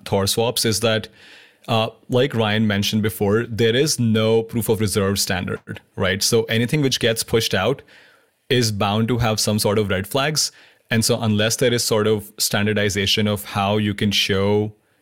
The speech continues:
solvency or, or proof of assets slash liabilities, um,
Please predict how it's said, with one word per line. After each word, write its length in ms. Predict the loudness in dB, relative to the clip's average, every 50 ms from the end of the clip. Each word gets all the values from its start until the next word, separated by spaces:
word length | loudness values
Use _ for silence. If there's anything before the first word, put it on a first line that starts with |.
| _ -6
solvency 680 | -4 0 0 2 0 0 0 -2 -2 0 0 -2 -2
or, 420 | 0 0 0 0 0 0 -2 -4 -10 _ -4
or 120 | -2 -2 -2
proof 220 | 0 -2 -2 -2
of 140 | -2 -2 -2
assets 360 | -2 -2 0 0 -2 -2 -2
slash 460 | -2 -4 -2 -2 0 0 0 0 0
liabilities, 680 | -2 -2 -2 -2 -2 -4 -2 -2 -2 -2 -2 -4 -6 -8 -10 -16 -20 -20 -20 -12 -4
um, 320 | -2 0 0 0 -2 -6